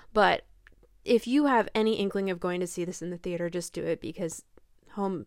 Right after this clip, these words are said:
exhibition is just not the same as seeing it on the big screen. Um, yeah, and, like, if you're not into the three D, I get it, it's fine. But it's, it's, it's crazy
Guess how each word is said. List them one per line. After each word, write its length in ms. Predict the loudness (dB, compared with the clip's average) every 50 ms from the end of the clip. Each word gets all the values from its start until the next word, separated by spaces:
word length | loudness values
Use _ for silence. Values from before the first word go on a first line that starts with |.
| -10 -10
exhibition 540 | -10 -10 -8 -8 -6 -6 -6 -6 -6 -8 -8 -8
is 140 | -8 -10 -14
just 280 | -14 -14 -14 -12 -10
not 200 | -10 -12 -12 -14
the 80 | -16 -18
same 420 | -14 -12 -12 -10 -10 -12 -14 -16 -18 -18 -20 -20 -20 -12
as 140 | -10 -10 -10
seeing 220 | -8 -10 -10 -8 -8
it 120 | -8 -8
on 100 | -8 -10
the 60 | -8
big 200 | -8 -10 -10 -10
screen. 400 | -12 -14 -14 -16 -14 -14 -16 -16 -18 -20 -20 -20 -20 -20 -20 -20 -18 -14
Um, 380 | -12 -12 -12 -12 -14 -14 -16 -16 _ -2
yeah, 260 | 0 0 0 -2 -4 -4
and, 180 | -4 -4 -4 -4 -8 -4
like, 220 | -2 -2 -2 -2
if 120 | -4 -6 -4
you're 100 | -2 -2
not 160 | -2 -4 -6
into 160 | -10 -10 -10
the 80 | -10 -10
three 180 | -8 -8 -8
D, 160 | -8 -8 -12 -14
I 60 | -18
get 220 | -18 -18 -18 -18
it, 100 | -18 -20 -20
it's 140 | -18 -18 -18
fine. 300 | -16 -16 -18 -18 -16 -6
But 260 | -4 -4 -4 -4 -6 -12 -20 -20 -20 -20 -20 -20 -20 -20 _ _ _ 4
it's, 340 | 4 4 4 0 -6 -14 -16 _ _ _ -20 _ 6 6
it's, 240 | 6 6 6 -2 -14 -20 _ _ -2
it's 120 | -2 -2
crazy 560 | -2 -6 -4 -2 -2 -2 -2 -4 -8 -10 -10